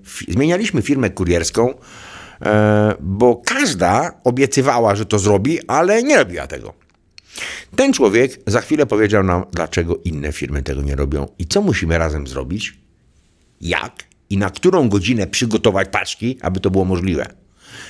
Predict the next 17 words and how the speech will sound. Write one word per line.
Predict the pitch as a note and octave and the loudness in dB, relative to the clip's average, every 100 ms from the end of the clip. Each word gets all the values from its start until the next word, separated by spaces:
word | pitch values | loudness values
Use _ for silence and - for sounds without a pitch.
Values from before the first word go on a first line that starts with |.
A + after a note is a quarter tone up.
| - | -12
Trwało | - G#3 G3 | 0 2 4
to | D#3+ | 2
około | C#3 C3+ | 0 0
trzydziestu | C3 B2+ A2+ A#2 | 0 0 0 2
minut. | G2 D2 B1 - | 0 -2 -8 -10
Uwierzyliśmy | - G#2+ G#2 A2 E2 C#2 | -4 0 0 -2 -4 -6
mu. | C2 B1 _ _ _ _ _ _ | -8 -16 _ _ _ _ _ _
Kontrakt | - A#2 G#2 | -2 0 0
podpisaliśmy. | G2 F#2 G2 F#2 D2 A#1+ A1+ _ _ _ _ | -4 -4 -2 -2 -6 -12 -18 _ _ _ _
Droższy. | D#2+ D#2 B2+ - - - _ _ _ _ _ _ _ _ _ _ _ - - _ _ | -8 -4 -4 -6 -12 -20 _ _ _ _ _ _ _ _ _ _ _ -20 -20 _ _
I | - | -2
to, | A2 | 0
co | A2 F#2+ | 2 2
mówił, | F#2+ F2+ E2+ F2+ - _ _ | 2 2 0 -2 -10 _ _
sprawdziło | - D2 B1+ A#1+ | -8 -6 -6 -8
się. | - - _ _ _ _ _ _ - | -8 -10 _ _ _ _ _ _ -4
Okej, | G#2+ - A#1 | -2 -2 -6